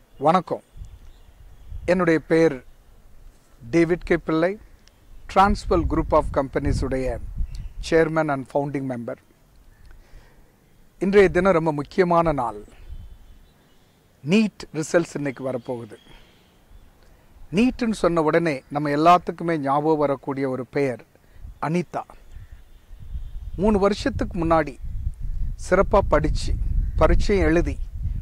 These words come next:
போராட்டம் பண்ணி, ஒரு போராடலையா தன்னுடைய உயிரையே மாய்த்து கொண்ட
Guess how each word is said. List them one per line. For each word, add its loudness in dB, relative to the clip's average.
போராட்டம் 4
பண்ணி, 0
ஒரு 0
போராடலையா 6
தன்னுடைய 2
உயிரையே 4
மாய்த்து -2
கொண்ட 0